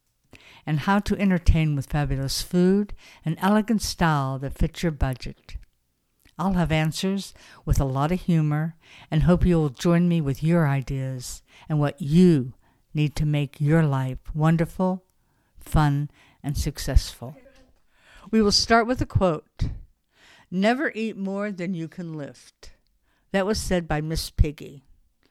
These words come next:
Never lift, eat more than you can lift. Today, we will talk about Thanksgiving dinner twenty twenty-three.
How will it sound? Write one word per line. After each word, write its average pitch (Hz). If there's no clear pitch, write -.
Never 208
lift, 165
eat 226
more 196
than 202
you 196
can 185
lift. 170
Today, 269
we 196
will 170
talk 233
about 185
Thanksgiving 180
dinner 196
twenty 196
twenty-three. 180